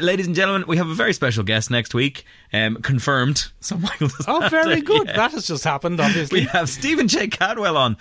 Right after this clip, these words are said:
Speaker 1: to talk the, all things circus and pop culture.
Speaker 2: Oh.
Speaker 1: Michael, we have resident circus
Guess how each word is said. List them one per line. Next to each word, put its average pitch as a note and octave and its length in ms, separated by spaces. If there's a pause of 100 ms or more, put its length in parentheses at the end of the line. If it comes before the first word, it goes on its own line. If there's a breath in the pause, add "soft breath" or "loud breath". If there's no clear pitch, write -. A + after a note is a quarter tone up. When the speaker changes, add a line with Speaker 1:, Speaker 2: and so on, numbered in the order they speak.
(160 loud breath)
Speaker 1:
to F3 80
talk G#3 280
the, G#3 180
all C4+ 280
things A3 580
circus - 720 (260 loud breath)
and C#3+ 180
pop - 240
culture. C#3 520
Speaker 2:
Oh. - 40
Speaker 1:
Michael, G#2+ 360
we B2 120
have C#3 180 (180 loud breath)
resident G3 500
circus F3 500